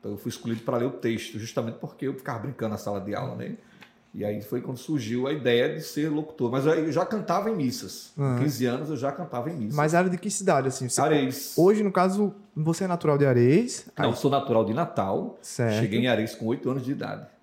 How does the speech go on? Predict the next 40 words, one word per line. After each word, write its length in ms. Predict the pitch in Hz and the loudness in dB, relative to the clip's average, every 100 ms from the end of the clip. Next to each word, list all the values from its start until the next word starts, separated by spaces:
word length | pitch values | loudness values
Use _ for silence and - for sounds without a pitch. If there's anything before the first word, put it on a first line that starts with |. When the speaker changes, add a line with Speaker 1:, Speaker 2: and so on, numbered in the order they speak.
| - | -6
Speaker 2:
Hum, 320 | 143 127 143 - | -4 -4 -4 0
aí 280 | 139 160 - | 2 2 -2
se 160 | - 190 | 0 4
envolveu 300 | 185 170 180 | 6 6 6
nessa 200 | 170 180 | 4 0
questão 420 | 165 156 175 170 | 0 2 0 2
religiosa 500 | 151 170 156 156 143 139 | 4 4 6 4 4 4
já 40 | |
em 40 | 135 | 4
Speaker 1:
Religiosa, 400 | 143 170 175 160 | 4 6 6 6
Speaker 2:
Areis 360 | 143 143 185 | 6 6 6
Speaker 1:
já 120 | 156 117 | 6 4
em 40 | |
Speaker 2:
também? 220 | 104 143 | 2 2
Speaker 1:
Areis, 360 | 87 101 131 139 | 0 -2 -4 -8
é. 40 | 127 | -4
Speaker 2:
Entendi. 440 | 135 123 113 107 - _ | -2 0 -2 -4 -10 _
Speaker 1:
Então, 200 | 104 117 | -12 -10
certa 320 | 120 147 - 135 | -6 -4 -2 -2
vez, 320 | 127 151 - | -2 -4 -6
precisou 680 | 170 156 - 120 135 151 | -8 -8 -10 -10 -8 -8
fazer 240 | 160 139 135 | -10 -10 -10
um 80 | 135 | -12
comunicado 760 | 160 170 196 131 117 107 95 107 | -10 -10 -6 0 0 0 -8 -12
no 60 | |
som 180 | - 113 | -8 -6
da 80 | 117 | -4
igreja. 480 | 110 107 107 95 - _ _ _ _ _ - | -4 -6 -8 -12 -18 _ _ _ _ _ -16
E 440 | - 113 120 123 | -10 -6 -6 -4
a 60 | 123 | -6
pessoa 320 | 127 123 123 | -6 -8 -10
que 60 | - | -6
fazia 200 | 123 113 | -6 -4
o 40 | |
comunicado 480 | 117 120 120 127 127 | -6 -8 -6 -6 -6
não 100 | 127 | -8
estava 260 | 156 135 135 | -8 -8 -6
presente 420 | 147 135 113 117 | -6 -6 -6 -10
no 60 | 123 | -10
momento, 480 | 131 135 107 98 | -10 -10 -12 -16